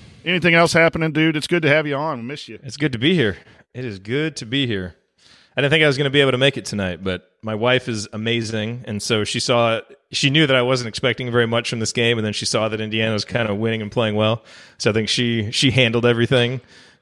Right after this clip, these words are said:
Speaker 2: 'cause, uh, you know, for bedtime and all the nighttime stuff, 'cause I think she, she thought we might win this one, and that'd be a fun post-game show to be on. We didn't.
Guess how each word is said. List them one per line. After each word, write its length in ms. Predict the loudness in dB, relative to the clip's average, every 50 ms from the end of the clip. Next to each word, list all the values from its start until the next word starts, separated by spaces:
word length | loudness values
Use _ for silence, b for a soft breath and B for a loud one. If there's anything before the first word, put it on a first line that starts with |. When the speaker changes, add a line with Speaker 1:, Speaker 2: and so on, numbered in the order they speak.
| _ 0
Speaker 2:
'cause, 240 | 0 2 2 2
uh, 380 | 2 2 4 4 4 2 2 0
you 80 | 0 0
know, 120 | 0 0
for 220 | 0 0 -2 -2 -2
bedtime 600 | 0 0 0 0 0 0 0 0 0 0 0 0
and 120 | -2 -2 -2
all 100 | -2 -2
the 80 | 0
nighttime 380 | 0 0 0 0 0 0 0 0
stuff, 340 | 0 2 2 2 2 0 0
'cause 380 | -2 -2 0 -2 -4 -6 -8 -14 _ _ _ -16
I 60 | -10
think 160 | -6 -6 -4
she, 320 | -4 -4 -2 -4 -4 -6 -8 _ _ B B B B B B B B B B B
she 140 | -16 -6 -2
thought 180 | 0 2 2
we 60 | 4 4
might 180 | 4 4 4
win 200 | 4 4 4 4
this 180 | 4 2 0 0
one, 100 | 0 0
and 60 | 0
that'd 80 | 0 0
be 120 | 0 0
a 40 | 0
fun 220 | 0 -2 -2 -2
post-game 440 | -2 -2 -4 -2 -2 -2 -4 -2 -2
show 220 | -2 0 0 0
to 60 | 0 0
be 120 | -2 -2
on. 200 | -2 -2 -4 -6 b b b b b b b _ _ -20 -12 _
We 100 | -2 2
didn't. 260 | 4 4 4 2 -2